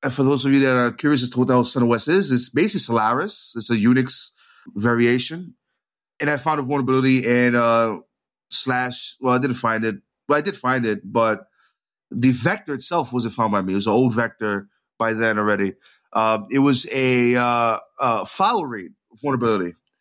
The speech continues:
uh, over C G I, uh, slash C G I dash bin slash P H F. And basically, just to visualize it for you guys, uh, that script or that, that app,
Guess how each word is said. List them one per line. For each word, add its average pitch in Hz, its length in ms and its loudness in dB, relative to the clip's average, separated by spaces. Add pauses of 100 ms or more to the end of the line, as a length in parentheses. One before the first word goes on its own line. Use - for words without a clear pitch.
(360)
uh, 113 320 2
over 139 260 2
C 165 220 -6
G 147 160 0
I, 143 280 0 (380)
uh, 113 200 2
slash 139 460 -6
C 143 100 -10
G 135 80 0
I 123 200 0
dash 113 380 -6
bin 120 380 0
slash 110 540 -4
P 120 140 0
H 113 120 -4
F. 139 240 -6 (800)
And 156 120 -6
basically, 196 280 0
just 175 140 -14
to 156 60 -12
visualize 143 400 0
it 123 40 -12
for 127 80 -4
you 110 120 0
guys, 104 400 -2 (440)
uh, 110 220 0 (120)
that 156 380 -2
script - 520 -6
or 120 60 -4
that, 131 360 -4
that 120 240 -2
app, 143 360 -2